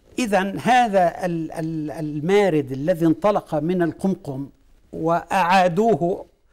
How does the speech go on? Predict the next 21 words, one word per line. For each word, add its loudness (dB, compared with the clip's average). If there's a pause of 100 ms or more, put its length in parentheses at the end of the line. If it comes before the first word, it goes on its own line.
(220)
ب-، 2
بشكل -2
نصفي، -2
بشكل -4
أكثر -4
من 0
نصفي -4 (200)
حسب -6
البلد، -2 (800)
بتقديري -4
لن -4
يستطيعوا -4
حشره -8
إلى -8
الأبد. -12 (520)
وأنا -4
بعتقد -4
أن -2
التحولات -6
التي -6
جرت، -4